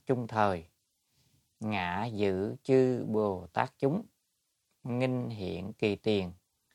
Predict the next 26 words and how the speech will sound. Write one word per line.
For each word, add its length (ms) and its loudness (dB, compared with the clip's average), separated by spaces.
Kinh 440 -2
tu 400 2
du 140 2
gian, 420 6
tất 240 2
sanh 580 2
ngã 200 -6
sát. 360 2
Tác 320 6
A 220 4
Di 400 -2
Việt 340 -6
Trí 300 -4
Bồ 240 -4
Tát, 280 2
bất 300 -2
đắc 220 6
thị 200 -8
nguyện, 320 -4
bất 300 0
thụ 360 -10
chánh 180 -4
giác. 200 2
Nghĩa 200 0
là 80 4
gì? 420 2